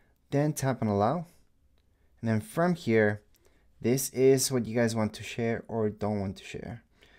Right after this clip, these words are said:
So in my case, I'm gonna share everything for the app. I wanna even personalize ads. And that's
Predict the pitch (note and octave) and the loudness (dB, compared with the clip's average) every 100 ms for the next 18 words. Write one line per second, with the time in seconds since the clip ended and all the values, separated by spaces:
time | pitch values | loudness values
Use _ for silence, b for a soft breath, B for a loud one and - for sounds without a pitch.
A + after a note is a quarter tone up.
0 | b b - A#2 A2 B2+ D3+ - G2 F#2+ | b b -6 -2 0 0 -2 -6 -8 -6
1 | B2 - - A2 A#2+ - A2 - - A2+ | -6 -10 -10 -12 -10 -6 -4 -6 -8 -8
2 | B2+ B2 - A#2 A2 G#2+ - _ _ - | -8 -10 -6 -4 -2 -4 -8 _ _ -10
3 | A#2 G#2 G2 G2+ - _ _ _ - A2 | -6 -4 -4 -6 -10 _ _ _ -8 -6
4 | A2 G2 G#2+ G2 - A2 A2 G2 F#2+ - | -4 -2 -4 -4 -6 -6 -4 -4 -6 -10
5 | - A#2 G2 G#2 - - _ _ _ _ | -8 -4 -4 -4 -10 -16 _ _ _ _
6 | _ _ - - A#2 G2+ | _ _ -16 -8 -4 -4